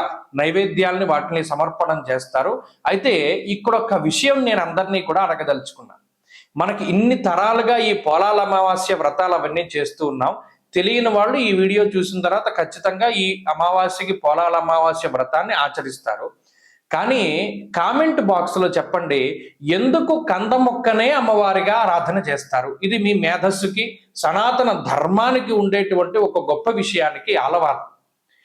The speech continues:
ఎందుకు కంద మొక్కనే పెడతారు? ఇది మాకు ఎలాగో తెలుస్తుంది, మీకు తెలియాలి. మీరు దాన్ని పరిశోధన చేసి, అసలు ఈ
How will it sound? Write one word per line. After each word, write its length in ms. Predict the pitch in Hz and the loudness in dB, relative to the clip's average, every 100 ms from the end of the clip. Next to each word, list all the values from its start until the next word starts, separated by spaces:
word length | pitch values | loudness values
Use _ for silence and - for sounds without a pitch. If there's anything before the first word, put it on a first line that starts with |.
| _ - | _ -6
ఎందుకు 360 | 147 208 277 311 | -2 0 -2 -2
కంద 220 | - 190 202 | -2 0 0
మొక్కనే 400 | 214 208 208 202 | 0 0 0 0
పెడతారు? 480 | 175 - 160 143 131 - - _ _ _ - | 0 0 0 0 -2 -8 -18 _ _ _ -6
ఇది 100 | 147 | -2
మాకు 240 | 180 180 | 0 0
ఎలాగో 320 | 175 202 233 | 0 2 2
తెలుస్తుంది, 680 | 240 202 202 202 196 156 127 117 - _ _ - | 2 0 0 0 -2 0 -2 -2 -8 _ _ -4
మీకు 240 | 165 233 202 | -2 -2 0
తెలియాలి. 480 | 202 226 240 185 - - - 147 | 0 2 2 0 -4 -8 -12 -4
మీరు 180 | 196 202 | -2 0
దాన్ని 240 | 180 175 156 | 0 0 0
పరిశోధన 560 | 143 160 233 233 226 226 | 0 0 0 0 2 0
చేసి, 360 | 208 202 208 311 - - - _ - | 2 0 0 -2 -4 -12 -20 _ -4
అసలు 220 | 214 | 0
ఈ 80 | 233 | 0